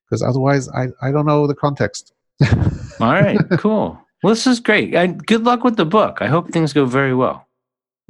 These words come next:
Speaker 1: I hope so too. <laughs>
Speaker 2: And I, and I'll, hopefully I'll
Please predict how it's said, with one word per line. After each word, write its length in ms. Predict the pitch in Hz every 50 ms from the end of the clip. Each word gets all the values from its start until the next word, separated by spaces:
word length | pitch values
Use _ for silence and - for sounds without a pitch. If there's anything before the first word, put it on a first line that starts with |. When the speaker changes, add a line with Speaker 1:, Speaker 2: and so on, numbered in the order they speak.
| - _ _ -
Speaker 1:
I 260 | 104 107 110 104 101 101 110
hope 180 | 117 117 107 -
so 120 | - 117
too. 260 | - - 123 127 - -
<laughs> 60 | - 117 - - - 170
Speaker 2:
And 80 | 185 180 175 170
I, 40 | 165 147 170
and 120 | 170 180
I'll, 160 | 180 175 160
hopefully 420 | 143 175 190 196 196 202 196 190 185
I'll 140 | 180 180